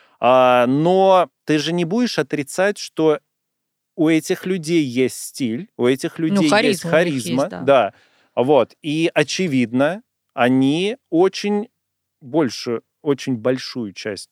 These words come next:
Speaker 1: населения действительно вдохновляют.
Speaker 2: Лидеры мнений, да.
Speaker 1: Вот, да. И мне кажется, что это одна сторона. Другая сторона — объективная журналистика,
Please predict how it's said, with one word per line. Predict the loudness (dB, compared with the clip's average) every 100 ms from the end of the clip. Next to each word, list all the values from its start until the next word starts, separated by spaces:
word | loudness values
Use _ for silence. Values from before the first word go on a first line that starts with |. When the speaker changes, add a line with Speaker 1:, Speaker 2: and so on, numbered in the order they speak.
| _
Speaker 1:
населения | -14 -10 -8 -6 -6 -8
действительно | -8 -10 -12 -14 -8 -8 -8 _
вдохновляют. | -20 -8 -8 -4 -6 -2 -4 -4 -8 _ _
Speaker 2:
Лидеры | -14 -12 -10 -10
мнений, | -10 -10 -10
да. | -6
Speaker 1:
Вот, | -2 -2 0
да. | -2 -2 -4 _ _ _ _
И | -8 -4 -2 0 0 0 0 2 0
мне | 0 -4
кажется, | 0 -2 -2 -4 -4
что | -2 -2
это | 2 0 2
одна | -2 2 0 0
сторона. | -2 -4 -2 -4 -8
Другая | -4 -4 2 2 0
сторона — | 0 2 2 4 2 0
объективная | -4 -4 -8 -6 -2 0 -2
журналистика, | -4 -2 -2 -2 -6 -10 -16 _ -20